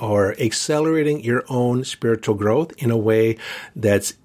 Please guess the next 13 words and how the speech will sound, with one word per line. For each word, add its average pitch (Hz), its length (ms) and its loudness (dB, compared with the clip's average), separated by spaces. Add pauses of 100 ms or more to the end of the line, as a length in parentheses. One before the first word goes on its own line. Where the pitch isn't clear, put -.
(140)
easy 131 800 0
and 107 180 -6
palatable 113 760 0
for - 220 0
you. 107 420 2 (420)
You 117 180 0
do 120 180 2
not 135 320 0
want 117 300 -2
to 143 100 0
grow 101 460 0 (160)
too 123 260 2
fast. 82 540 -2